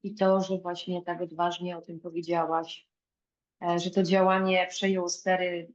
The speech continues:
na długi czas w twoim życiu, ale też jest gotowość w tobie na tym, że, e, no, pozwalasz sobie być boginią, e,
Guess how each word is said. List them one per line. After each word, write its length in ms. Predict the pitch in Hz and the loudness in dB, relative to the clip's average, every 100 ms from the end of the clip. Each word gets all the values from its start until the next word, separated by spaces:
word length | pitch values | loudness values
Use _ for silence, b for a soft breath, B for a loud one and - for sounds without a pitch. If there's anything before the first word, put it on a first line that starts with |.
| - | -16
na 360 | 151 165 175 | -8 -6 -4
długi 240 | 165 165 170 | -6 -10 -8
czas 300 | - 170 - | -2 -2 -4
w 120 | _ | _
twoim 260 | 180 175 | -4 -2
życiu, 380 | 165 170 - 190 - | -2 -6 -4 -4 0
ale 180 | 170 | 0
też 460 | 170 175 170 - - _ _ _ _ _ | 0 0 -2 -4 -8 _ _ _ _ _
jest 220 | 185 170 | -4 0
gotowość 520 | 185 185 180 180 - | -2 0 0 -2 -8
w 40 | - | -4
tobie 260 | 185 180 | -2 -2
na 160 | 170 165 | -4 -6
tym, 340 | - 180 175 | -8 -4 -4
że, 440 | 170 165 165 175 170 _ _ _ | -4 -2 -2 -2 -6 _ _ _
e, 460 | 185 180 180 185 185 | 0 2 4 2 0
no, 120 | 214 | -2
pozwalasz 460 | 202 196 233 208 202 | -2 4 6 6 2
sobie 280 | 196 180 | -2 0
być 160 | 170 165 | -2 -4
boginią, 520 | 160 175 175 175 175 | -6 -6 -2 -2 -2
e, 220 | 175 160 | -4 -10